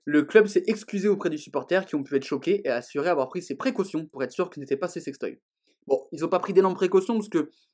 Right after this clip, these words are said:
la majorité des poupées portaient un t-shirt au logo d'une marque de sextoy. Donc bon, il y avait quand même un indice. Donc voilà, le F C Séoul qui a mis des poupées gonflables, euh, sexuelles pour, euh, pallier à l'absence de spectateurs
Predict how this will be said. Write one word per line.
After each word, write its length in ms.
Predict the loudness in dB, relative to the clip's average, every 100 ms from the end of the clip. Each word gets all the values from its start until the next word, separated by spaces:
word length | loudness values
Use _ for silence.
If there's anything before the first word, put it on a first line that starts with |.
| _
la 80 | 0
majorité 500 | 2 4 4 4 0
des 100 | -2
poupées 260 | -2 -4 -2
portaient 220 | 0 -2
un 100 | -2
t-shirt 400 | -4 2 2 2
au 40 |
logo 180 | 0 2
d'une 200 | 0 -4
marque 160 | -6 -6
de 60 |
sextoy. 400 | -6 -4 2 0
Donc 180 | 0 -6
bon, 120 | -2
il 40 | -2
y 20 |
avait 100 | -2
quand 80 | 0
même 160 | -2 -4 _ _ _ 0
un 140 | 2
indice. 360 | 4 2 -2 -8 _ _ -20 -20 _
Donc 360 | -2 0 0 -2 -4
voilà, 360 | 0 0 -2
le 280 | -6 0 0
F 60 | 0
C 100 | -6
Séoul 340 | -6 -6 -6
qui 120 | -4
a 60 | -4
mis 140 | -4
des 120 | -6 -8
poupées 300 | -6 0 2
gonflables, 420 | 0 -4 -6 -6 _ _ _ _ _ _ -18
euh, 200 | -18 -16
sexuelles 560 | -8 -8 -8 -10 -10 -14 _
pour, 280 | -6 -4 -4
euh, 80 | -8 -16 -8
pallier 240 | -6 0
à 60 | 0
l'absence 280 | 0 -4 -8
de 80 | -8
spectateurs 480 | -10 -10 -8 -8